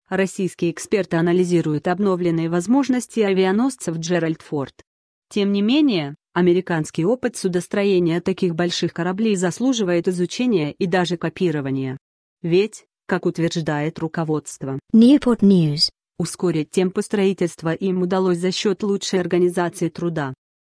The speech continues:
Speaker 1: И вообще в современных условиях линия фронта проходит в производственных цехах и в научных институтах. Но именно там Россия проигрывает Америке. Увы, с этим аргументом сложно не согласиться.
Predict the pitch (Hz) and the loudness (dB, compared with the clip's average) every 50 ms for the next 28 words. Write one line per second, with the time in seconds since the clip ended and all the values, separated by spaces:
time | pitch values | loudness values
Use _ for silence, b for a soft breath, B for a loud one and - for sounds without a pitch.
0 | _ _ - - 240 254 269 277 262 - - - 180 160 - - - 175 170 175 | _ _ -2 0 0 2 2 0 0 -2 0 0 0 0 0 -2 -4 -2 0 0
1 | 170 165 156 151 156 156 - - 175 - - 208 190 180 160 160 160 156 - - | 0 2 0 0 -2 -4 -4 -6 -10 -4 0 0 0 2 2 0 -2 -2 -2 -2
2 | 196 196 190 185 175 170 160 - 185 214 233 240 233 - 196 - 185 180 165 - | -2 0 2 2 0 0 -2 -2 -2 2 2 2 2 0 -4 -4 -4 -6 -4 -2
3 | - 180 175 175 170 - - - 175 170 165 160 165 170 175 165 - - - 156 | -2 -2 0 -2 -4 -6 -6 -2 0 0 0 0 0 -2 -2 -2 -4 -6 -6 -6
4 | 160 156 - - - 170 - 180 147 139 143 - - - 208 202 190 196 196 190 | -6 -6 -8 -6 -8 -6 -4 -4 -6 -6 -8 -10 -8 -4 -2 0 2 2 4 4
5 | 190 185 175 - - 180 160 - - 156 147 - - 175 - - 156 147 - 143 | 2 2 0 0 -2 -2 -2 -2 -4 -6 -6 -4 -6 -8 -6 -6 -10 -10 -8 -12
6 | 131 - - _ _ _ _ _ _ _ _ _ - 202 208 208 202 196 196 196 | -14 -14 -16 _ _ _ _ _ _ _ _ _ 0 2 2 4 4 4 4 4
7 | 190 190 180 170 - 185 170 165 165 170 165 - - 214 208 185 - 220 214 202 | 4 2 2 0 -2 -2 0 0 0 0 -2 -2 0 0 0 0 0 0 2 2
8 | 196 170 165 165 160 156 151 143 143 - 175 175 170 160 151 147 143 - 151 143 | 2 0 0 -2 -2 -2 -2 -4 -4 -2 0 0 0 0 0 -2 -6 -8 -12 -12
9 | 143 _ _ _ _ _ _ _ _ - 170 175 165 151 143 135 - _ _ _ | -12 _ _ _ _ _ _ _ _ -8 -6 -4 -2 -2 -4 -4 -8 _ _ _
10 | - - - 240 269 285 - 208 170 156 151 156 156 175 165 175 165 156 151 151 | -12 -4 0 0 0 0 0 0 0 0 0 0 0 0 2 2 2 2 0 0
11 | 170 160 160 - - 185 175 160 165 165 160 165 165 - - 170 160 165 156 156 | 0 -2 -2 -2 -4 -4 -2 0 0 0 0 0 -2 -4 -6 -4 -2 -2 -2 -2
12 | - - 151 143 - - - - - | -4 -6 -6 -6 -6 -10 -14 -12 -14